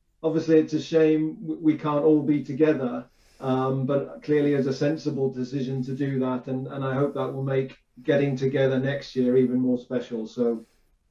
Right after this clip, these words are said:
thanks to everybody, and, uh, also thanks to the panel here. So, uh, I'm Simon Whitmarsh Knight, and I lead the team at H D Wool. So we are, uh, an advanced materials technology business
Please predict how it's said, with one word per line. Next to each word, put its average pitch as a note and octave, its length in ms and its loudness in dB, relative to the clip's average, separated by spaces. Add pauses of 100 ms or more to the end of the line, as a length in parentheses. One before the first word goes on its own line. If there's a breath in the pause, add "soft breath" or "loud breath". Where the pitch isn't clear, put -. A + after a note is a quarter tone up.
(340)
thanks C#3 220 0
to C3 100 4
everybody, A#2+ 460 2
and, A#2 220 -2
uh, A#2+ 180 -6
also B2 260 -6
thanks A#2+ 300 0
to A#2 60 -10
the A2+ 80 -6
panel A#2+ 320 -4
here. A2 320 -6 (680)
So, - 480 0 (180)
uh, C#3+ 180 -4
I'm E3+ 240 2
Simon D#3+ 680 2
Whitmarsh D3 500 -4
Knight, D3 400 -4 (800)
and B2 100 -4
I C3 140 -2
lead C3+ 280 -2
the B2+ 80 -2
team C#3 520 -4
at C3+ 100 -6
H C3+ 260 -2
D C3 180 -6
Wool. C#3 460 2 (600)
So C3+ 220 -4
we D#3 260 2
are, D3 400 -4
uh, C3+ 380 -10
an C#3 80 -4
advanced D3+ 500 2
materials D3 580 2
technology D3 600 0
business - 640 -4